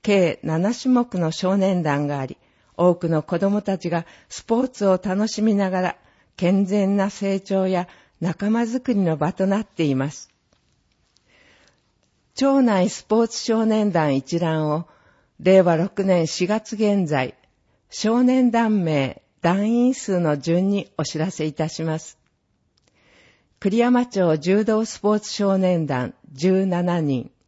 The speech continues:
栗山剣道スポーツ少年団十八人、栗山エフシー、栗山サッカー少年団七十三人、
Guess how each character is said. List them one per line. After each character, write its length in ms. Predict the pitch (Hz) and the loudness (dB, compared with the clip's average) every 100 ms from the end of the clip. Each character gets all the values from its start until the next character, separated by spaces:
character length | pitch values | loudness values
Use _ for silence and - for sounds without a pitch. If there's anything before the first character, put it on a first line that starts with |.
| _ _ _ _ _ _ _ | _ _ _ _ _ _ _
栗 220 | - 214 | 0 2
山 260 | 240 240 240 | 2 2 0
剣 300 | - 233 220 | 0 2 2
道 180 | 220 226 | 2 -2
ス 160 | - | -6
ポ 140 | - 214 | -2 -2
ー 60 | |
ツ 140 | 214 - | -2 -6
少 240 | 214 202 | 0 2
年 300 | 196 196 170 | 2 0 0
団 380 | 135 135 60 131 | -2 -6 -8 -8
十 240 | 160 170 | 0 2
八 380 | 185 160 165 165 | 0 -2 -8 -4
人、 260 | 147 123 - _ _ _ _ _ _ _ _ _ | -4 -4 -8 _ _ _ _ _ _ _ _ _
栗 280 | 190 214 | -2 2
山 340 | 240 233 214 - | 2 2 0 -2
エ 80 | 262 | -4
フ 140 | - | -6
シ 240 | - - 196 170 127 - | -12 -10 -4 -2 -4 -8
ー、 20 | _ _ | _ _
栗 220 | - 185 226 | -4 0 2
山 260 | 226 233 | 2 0
サ 160 | 233 226 | -2 -6
ッ 60 | - _ | -6 _
カ 180 | 214 | -2
ー 20 | 202 | -2
少 320 | - 202 190 | -2 -2 0
年 280 | 185 170 151 | 0 0 -2
団 300 | 139 120 170 _ _ _ - | -4 -6 -10 _ _ _ -4
七 320 | 165 196 220 | 0 2 0
十 300 | 175 165 156 | -2 -2 -2
三 400 | - 190 180 151 | -2 -4 -2 -2
人、 260 | 127 113 | -4 -6